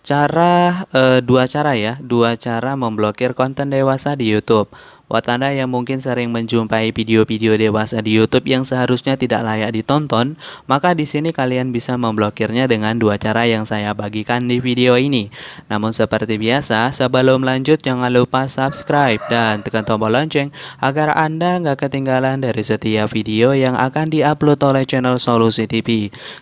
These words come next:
Jangan lupa juga bagikan video yang ada di channel Solusi T V ke sosial media yang Anda punya. Langsung aja kita ke tutorialnya.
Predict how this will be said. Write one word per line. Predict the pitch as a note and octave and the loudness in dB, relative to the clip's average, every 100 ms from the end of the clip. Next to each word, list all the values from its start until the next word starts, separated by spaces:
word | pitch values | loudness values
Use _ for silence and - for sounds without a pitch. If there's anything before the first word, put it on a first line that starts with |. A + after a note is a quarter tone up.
| - | -6
Jangan | A2+ A2 | -2 0
lupa | A2 A2+ A2 | 2 2 0
juga | A2 A#2+ D3+ | 2 2 2
bagikan | D3 C#3 C3+ C#3 C3 | 0 -2 -2 -4 -4
video | B2 A#2+ A#2 | -2 2 4
yang | A#2 G#2 G2+ - | 4 2 -2 0
ada | C#3 D#3+ | 0 2
di | E3 D#3+ | 2 2
channel | D#3 D3 D3 | 2 2 0
Solusi | D3 C3+ C3 B2+ | 0 0 0 -2
T | A#2 | -2
V | - D#3 F3+ - - - | 0 0 0 -6 -20 -2
ke | D3+ F#3 | 0 2
sosial | D#3+ D#3 D3+ C#3+ | 0 0 2 2
media | C3 B2+ B2+ C3 C3 | 2 0 2 2 2
yang | A#2+ G2+ G2+ G2+ | 0 -4 -6 -2
Anda | A2 A2+ A2+ A2+ B2+ C3+ C#3 | 0 0 -2 -2 0 0 -2
punya. | C3+ C#3+ C#3 G#2+ G2+ - - - | -2 -2 -2 -2 -4 -16 -12 -2
Langsung | D3 E3+ | 0 4
aja | E3+ E3+ F3+ | 2 2 0
kita | D#3 D#3 E3 | 0 0 0
ke | - E3 | 0 0
tutorialnya. | B2 A2+ G#2+ G#2+ A2+ B2+ | 0 0 2 2 0 0